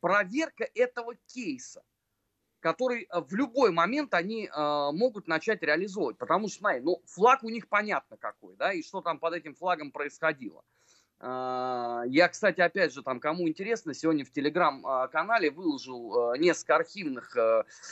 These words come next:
а, листовок и плакатов эпохи белорусского коллаборационизма, как раз когда вот это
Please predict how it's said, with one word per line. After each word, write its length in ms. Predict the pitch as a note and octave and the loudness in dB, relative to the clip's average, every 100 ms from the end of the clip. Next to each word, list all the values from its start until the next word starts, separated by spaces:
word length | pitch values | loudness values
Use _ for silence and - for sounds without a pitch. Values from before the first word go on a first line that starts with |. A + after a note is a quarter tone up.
| - - _ _ | -18 -20 _ _
а, 400 | A#2+ B2+ B2 B2 | 0 4 6 6
листовок 560 | C#3+ D#3 - F#3+ D#3 - | 4 4 4 4 4 -2
и 40 | |
плакатов 640 | - E3 F3+ A#3+ A#3 D#3+ - | 2 2 4 2 2 -4 -2
эпохи 420 | D3+ F#3 E3+ - | -2 2 0 0
белорусского 680 | B2+ D3 E3 E3+ B2+ C3+ B2 | 2 6 6 4 -4 -8 -10
коллаборационизма, 880 | C3+ C#3 D3 D3+ G3 A3 C4+ F3 | -8 -8 -6 -2 0 2 0 0
как 160 | D3+ - | 0 2
раз 160 | G3+ - | 2 0
когда 220 | D#3 F3 | 0 0
вот 140 | D3+ | -2
это 80 | D#3 | -8